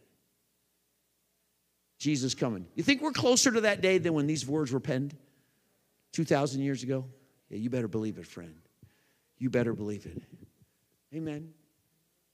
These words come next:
God help us. God help us. Our gatherings are priority. "Well, Pastor, I'm not coming to church till I don't have to wear a mask anymore.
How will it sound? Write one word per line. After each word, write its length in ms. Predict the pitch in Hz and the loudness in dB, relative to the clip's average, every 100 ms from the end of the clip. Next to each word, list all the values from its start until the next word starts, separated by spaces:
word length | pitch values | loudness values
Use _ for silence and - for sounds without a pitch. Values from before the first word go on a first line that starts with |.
| _ _ | _ _
God 160 | 151 143 | -4 -2
help 240 | 131 - | -4 -6
us. 400 | - - - - _ _ _ _ _ _ _ _ | -12 -10 -10 -14 _ _ _ _ _ _ _ _
God 160 | 139 127 | -10 -8
help 200 | 95 - | -12 -14
us. 320 | - - - - | -12 -10 -10 -10
Our 100 | 151 | -12
gatherings 680 | 135 165 165 160 147 135 127 | -2 2 2 2 0 -2 -4
are 60 | |
priority. 540 | - 139 113 101 - - | -10 -12 -14 -16 -20 -18
"Well, 120 | 117 | -14
Pastor, 580 | 107 127 143 135 - 123 123 - - _ - _ _ _ _ _ _ _ _ _ | -8 -6 -4 -6 -8 -12 -14 -20 -20 _ -20 _ _ _ _ _ _ _ _ _
I'm 180 | 143 160 | -4 -2
not 180 | 139 - | -2 -2
coming 280 | 147 151 143 | 0 0 0
to 80 | |
church 320 | 135 139 135 - | 0 0 0 -2
till 160 | 135 | -4
I 80 | 127 | -2
don't 140 | 135 | -2
have 180 | 135 131 | -2 -2
to 80 | 139 | 0
wear 180 | 131 131 | 2 2
a 60 | |
mask 440 | 123 120 123 - - | 0 -4 -2 -2 -2
anymore. 300 | 98 87 | -10 -14